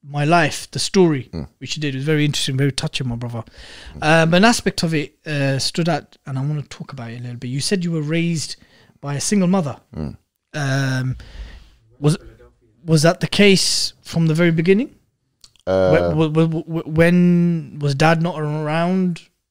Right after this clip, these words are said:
Speaker 1: from the very
Speaker 2: prob-,
Speaker 1: beginning?
Speaker 2: No, probably another about seven or eight years old. I remember that. You know, i-, it's not that dad wasn't around. He was,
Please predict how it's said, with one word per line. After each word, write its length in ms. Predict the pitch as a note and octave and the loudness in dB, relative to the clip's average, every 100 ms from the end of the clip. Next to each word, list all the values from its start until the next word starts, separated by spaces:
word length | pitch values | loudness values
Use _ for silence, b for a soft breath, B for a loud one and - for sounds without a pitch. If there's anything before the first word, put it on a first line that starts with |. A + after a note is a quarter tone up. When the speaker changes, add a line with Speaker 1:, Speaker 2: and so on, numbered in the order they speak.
| _ | _
Speaker 1:
from 220 | - E3+ | -8 -4
the 40 | D3+ | 2
very 140 | D#3 | 2
Speaker 2:
prob-, 60 | D3+ | 2
Speaker 1:
beginning? 420 | D3 E3 G#3+ C4 | -2 -2 -4 0
Speaker 2:
No, 180 | D3+ C#3+ | 2 2
probably 240 | C#3+ B2 | 2 2
another 420 | G#2+ F#2+ F#2+ G2+ | 2 0 0 0
about 200 | G2 F#2 F2 | 0 -2 -2
seven 220 | F#2+ F#2 | -4 -4
or 100 | B1+ | -4
eight 100 | D#2 | -4
years 240 | C#2+ D#2+ D#2 | -2 -4 -4
old. 340 | D2+ D2 - - | -8 -8 -14 -10
I 60 | |
remember 300 | D#2+ E2 D2+ | -8 -8 -8
that. 180 | D2+ D2 b b b b | -8 -10 b b b b
You 80 | A#2 | 0
know, 120 | A#2+ | 0
i-, 200 | - - - - G2 | 0 -8 -14 -14 -10
it's 200 | A#2 D3+ | -6 -2
not 100 | D#3 | 0
that 160 | D3 | 0
dad 140 | B2+ A#2 | 0 -2
wasn't 280 | A2 G#2+ D#2+ | -2 -4 -4
around. 420 | F2 G#2 D#2+ E2 | -4 -4 -4 -6
He 100 | G2 | -4
was, 420 | F#2+ F2 - - | -4 -4 -8 -14